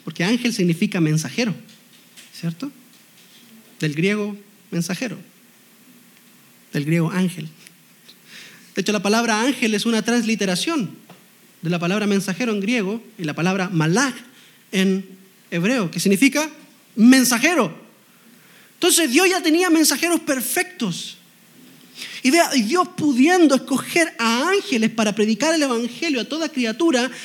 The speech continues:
¿sabe qué hizo Dios? Nos escogió a nosotros. Nos dio el honor a nosotros, que no lo merecíamos.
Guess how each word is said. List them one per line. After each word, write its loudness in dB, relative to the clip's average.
¿sabe -2
qué -2
hizo -2
Dios? -2
Nos -6
escogió -10
a -4
nosotros. -4
Nos 6
dio 4
el 2
honor 2
a 4
nosotros, 0
que 2
no 4
lo 2
merecíamos. 0